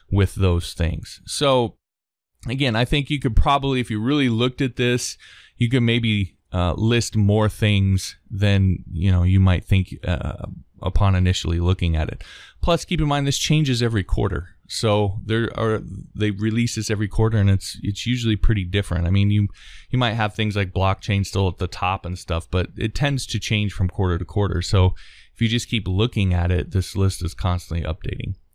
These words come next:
Now, you know, the, the thing about this is,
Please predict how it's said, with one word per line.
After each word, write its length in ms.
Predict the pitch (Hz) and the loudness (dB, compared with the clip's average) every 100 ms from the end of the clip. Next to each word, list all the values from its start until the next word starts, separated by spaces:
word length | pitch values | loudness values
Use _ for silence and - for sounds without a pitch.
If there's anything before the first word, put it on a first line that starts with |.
| _ - - - _ - | _ -20 -20 -20 _ -8
Now, 520 | 135 131 127 123 107 - _ _ _ _ | -2 2 2 0 -4 -16 _ _ _ _
you 100 | 98 | -4
know, 240 | 98 - - | -2 -4 -10
the, 180 | - 117 | -2 -2
the 220 | - 117 | 0 -2
thing 200 | 113 143 | 0 0
about 320 | 135 113 113 - | 2 2 0 0
this 240 | 104 - | -2 -2
is, 560 | 107 101 98 92 - | 0 2 2 0 -6